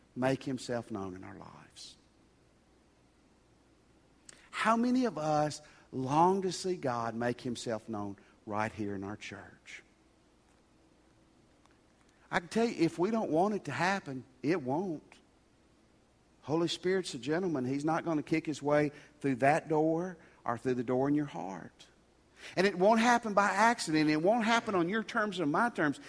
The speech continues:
It'll happen when we surrender ourselves to God, and like Obed-Edom, we're just the right kind of people from the inside out. Do we really want it?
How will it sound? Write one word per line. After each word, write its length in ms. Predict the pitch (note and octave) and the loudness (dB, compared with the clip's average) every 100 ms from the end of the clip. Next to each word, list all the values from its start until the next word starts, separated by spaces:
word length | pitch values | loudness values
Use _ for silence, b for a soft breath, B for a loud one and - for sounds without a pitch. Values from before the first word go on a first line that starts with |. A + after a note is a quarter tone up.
| B - | B 0
It'll 180 | D#3+ D3 | 2 2
happen 520 | - A3+ B3 A#3 F3+ | 4 4 4 0 0
when 220 | D3+ C#3+ | 2 2
we 140 | C#3 | 0
surrender 540 | C3 C#3 B2+ E3+ G3 F#3+ | 0 -2 2 2 2 2
ourselves 480 | F3+ - E3+ E3 - | 0 0 -2 -2 -4
to 100 | E3 | 0
God, 420 | B2+ G#2+ G#2+ A2+ B B | 2 2 0 -2 B B
and 140 | - C3+ | -2 2
like 240 | B2 - | 2 2
Obed-Edom, 760 | C#3 F3 D#3 D3 D3+ C3 A2+ | 2 4 4 4 6 4 2
we're 140 | A2+ A2 | -2 -4
just 240 | A2 G#2+ | -6 -6
the 80 | G2+ | -8
right 280 | G2+ G#2 - | -4 -4 -4
kind 220 | C#3+ C3 | -4 -6
of 80 | C3+ | -4
people 400 | A2+ F#2+ G2 F#2+ b b | -4 -4 -8 -14 b b
from 180 | G2+ G2 | -8 -8
the 80 | G2+ | -6
inside 600 | G#2 G2 - F#2+ G2+ A2+ | -6 -8 -6 -6 -6 -10
out. 340 | C3+ C#3+ - - _ _ _ _ _ _ _ _ _ _ _ _ _ _ _ _ _ _ _ _ _ _ _ _ _ _ _ _ _ _ _ _ - - | -14 -14 -18 -20 _ _ _ _ _ _ _ _ _ _ _ _ _ _ _ _ _ _ _ _ _ _ _ _ _ _ _ _ _ _ _ _ -20 0
Do 120 | F3 | 2
we 200 | G3+ A#3+ | 2 0
really 320 | G#3 D3 D#3 F3 | 2 2 2 0
want 380 | F#3 A3 A#3+ | -4 -6 -8
it? 260 | F#3 - - | -10 -14 -20